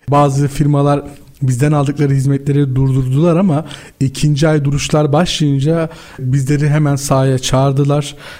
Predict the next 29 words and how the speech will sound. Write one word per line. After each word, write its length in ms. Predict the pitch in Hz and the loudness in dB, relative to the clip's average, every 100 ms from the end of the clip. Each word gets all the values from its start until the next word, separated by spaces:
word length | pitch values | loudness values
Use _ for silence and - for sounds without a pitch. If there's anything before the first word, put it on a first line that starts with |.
| - | -2
ve 320 | 143 151 151 - | 0 0 -4 -2
kesimci 460 | 139 - 143 135 | -2 0 0 2
bakım 260 | 135 139 147 | 0 2 2
hizmetlerimize 600 | 131 127 135 139 160 131 | 2 0 0 0 0 0
devam 320 | 123 143 131 | 0 0 0
ettik. 280 | 107 - - - - - - | -2 -6 -10 -12 -16 -18 -2
Ayrıca 580 | 127 143 147 143 151 139 143 147 147 - - - | 2 2 0 0 0 0 0 -2 -2 -6 -20 -6
uzaktan 480 | 131 123 139 139 165 | 0 2 0 0 0
izlemenin, 760 | 156 135 139 135 139 139 - - - | 2 2 2 2 0 -2 -8 -16 -2
böyle 260 | 131 151 147 | 2 4 2
bir 80 | 139 | 0
süreçte 380 | - 143 143 139 | 0 0 0 0
fabrikaya 540 | 139 135 131 156 139 - 135 | 0 0 0 0 0 -4 -6
gitmeden 540 | 143 - 139 143 143 | -4 -2 0 2 0
bile 200 | 135 131 | 0 0
bir 140 | 139 135 | 0 0
bakım 260 | 135 151 | 0 0
yöneticisinin 520 | 143 135 - 143 139 | 2 0 0 -2 0
uzaktan 480 | 131 135 - 143 143 - - - | 0 0 0 -2 -2 -4 -14 -6
ya 80 | 127 | -2
da 100 | 131 | 0
bir 80 | 135 | 2
üretim 340 | 139 139 151 | 2 2 0
yöneticisinin 300 | 143 127 139 | 0 0 -2
uzaktan 440 | 127 135 - 143 143 - - - | -2 -2 0 -2 -2 -8 -18 -4
makinaları 520 | 127 - 147 143 143 | -4 0 2 2 2
izlemesi, 800 | 143 135 120 139 139 139 - 151 151 - - - | 0 -2 0 2 2 0 -2 -2 -4 -16 -8 0
planlı 400 | 135 139 147 143 | 2 4 2 2
duruşlarını 640 | 139 - 143 143 143 | -2 0 0 2 0